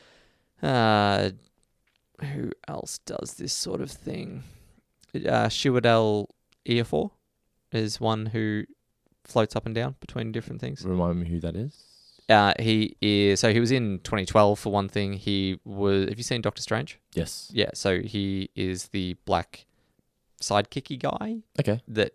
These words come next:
Speaker 1: ends up in, like, the post-credit sting to Doctor Strange.
Speaker 2: Yes.
Speaker 1: They set up that he's gonna be the evil one.
Speaker 2: Yep.
Speaker 1: Um,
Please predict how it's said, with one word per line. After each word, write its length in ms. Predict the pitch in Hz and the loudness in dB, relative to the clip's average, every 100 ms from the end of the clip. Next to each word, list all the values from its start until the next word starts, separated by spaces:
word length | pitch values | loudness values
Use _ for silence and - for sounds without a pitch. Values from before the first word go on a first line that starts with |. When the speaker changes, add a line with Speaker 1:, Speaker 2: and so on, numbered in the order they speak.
| - | -2
Speaker 1:
ends 280 | 107 101 98 | 0 2 4
up 220 | 92 - | 2 2
in, 140 | 101 | -2
like, 220 | 95 92 | 0 0
the 80 | - | -2
post-credit 540 | - 98 92 - 95 - | -2 -2 -2 -4 -6 -6
sting 340 | - 101 110 | -6 -6 -6
to 60 | 110 | -6
Doctor 300 | 110 - - | -6 -6 -10
Strange. 280 | - 110 104 | -4 0 2
Speaker 2:
Yes. 240 | 92 - | 2 -2
Speaker 1:
They 120 | - | -6
set 200 | 90 101 | -2 0
up 140 | 95 - | -2 -2
that 100 | - | -4
he's 160 | 98 | -4
gonna 160 | - 95 | -4 -6
be 80 | 92 | -4
the 120 | 95 | -2
evil 200 | 98 113 | -2 -2
one. 160 | 117 120 _ | -4 -8 _
Speaker 2:
Yep. 140 | 98 - - - - - | -2 -2 -6 -18 -18 -4
Speaker 1:
Um, 560 | - 104 98 92 90 | 4 4 4 2 -4